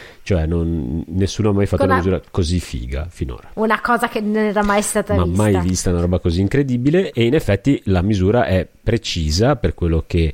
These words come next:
Speaker 1: è stato pubblicato un articolo su Science la settimana scorsa,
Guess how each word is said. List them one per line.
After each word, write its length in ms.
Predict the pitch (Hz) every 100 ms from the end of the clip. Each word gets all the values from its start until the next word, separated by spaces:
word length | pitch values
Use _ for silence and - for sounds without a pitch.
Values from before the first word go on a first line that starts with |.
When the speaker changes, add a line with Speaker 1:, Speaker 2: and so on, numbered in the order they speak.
| - - - -
Speaker 1:
è 80 | 95
stato 320 | - 101 80
pubblicato 600 | 95 82 87 104 92 82
un 100 | 82
articolo 300 | 80 92 80
su 120 | 80
Science 800 | - 104 85 73 69 - 73 67 -
la 160 | 76 69
settimana 320 | - 90 117
scorsa, 540 | - 85 65 - 110